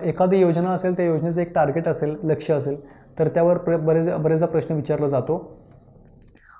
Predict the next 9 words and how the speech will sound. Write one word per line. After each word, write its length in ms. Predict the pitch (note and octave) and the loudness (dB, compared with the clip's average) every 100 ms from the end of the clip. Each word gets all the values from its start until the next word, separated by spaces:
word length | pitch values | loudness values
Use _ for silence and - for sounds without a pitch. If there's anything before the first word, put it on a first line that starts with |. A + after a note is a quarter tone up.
| _ - | _ 0
आणि 300 | C#3+ C#3+ E3 | 2 4 4
आपण 240 | D#3+ E3 | 4 4
जर 120 | E3+ | 4
मुख्य 280 | E3+ E3+ F#3+ | 4 4 4
परीक्षेचा 320 | F3+ F#3 F#3+ | 4 2 4
विचार 260 | F#3+ F3+ F3+ | 4 4 2
केला 200 | F3 F3+ | 4 2
तर 180 | F3 F3+ | 2 0
पुन्हा, 440 | F3+ F3 E3 G3 | 0 0 0 -2